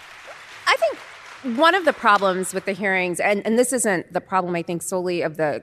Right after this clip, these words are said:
committee. Like, I mean, they have a limited role, but making the case that the so what or the now what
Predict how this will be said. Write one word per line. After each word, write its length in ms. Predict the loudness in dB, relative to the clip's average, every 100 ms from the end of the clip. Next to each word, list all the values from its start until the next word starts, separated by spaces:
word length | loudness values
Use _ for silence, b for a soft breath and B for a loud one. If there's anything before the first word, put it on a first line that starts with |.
| -8
committee. 400 | -2 0 2 0
Like, 140 | 0
I 40 | 0
mean, 220 | -2 -4
they 220 | -6 -4 -2
have 180 | -2
a 60 | -2
limited 360 | -2 -2 -4 -4
role, 440 | 0 0 0 -4 b b b b 0
but 180 | 0 0 _ _ -2
making 460 | 2 2 2 2
the 80 | 2
case 420 | -2 -4 -2 -2 -2
that 280 | -2 -2 -4
the 320 | -8 0 2
so 320 | 2 2 4 4
what 340 | 4 4 2
or 100 | -2
the 120 | -2
now 300 | 0 2 2
what 480 | 0 -6 -10 -16